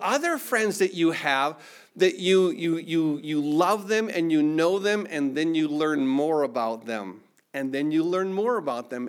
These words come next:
and it doesn't bother you, and you love them even more. You love them through those areas. Now, those are the true friends, the ones that know you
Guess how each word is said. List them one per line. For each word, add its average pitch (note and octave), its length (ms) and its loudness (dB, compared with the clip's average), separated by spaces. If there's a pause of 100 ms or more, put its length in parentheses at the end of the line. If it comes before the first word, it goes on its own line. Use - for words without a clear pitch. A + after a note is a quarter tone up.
and C#3+ 300 -2
it D3 200 -8
doesn't D#3 500 -6
bother E3+ 460 -4
you, A#2+ 280 -6
and C3 160 -6
you C3+ 140 -2
love C#3 360 -6
them C#3+ 260 -4
even C3+ 360 -6
more. B2+ 400 -6 (400)
You D#3+ 120 2
love E3 200 2
them E3+ 140 0
through F3+ 260 -2
those E3 200 0
areas. D3+ 520 -2 (320)
Now, D#3 160 2
those A3 460 2
are E3 120 0
the D#3 120 -2
true E3 300 0
friends, D#3+ 400 -2
the C#3+ 120 0
ones E3 320 0
that D#3 200 0
know E3 540 2
you D#3+ 520 0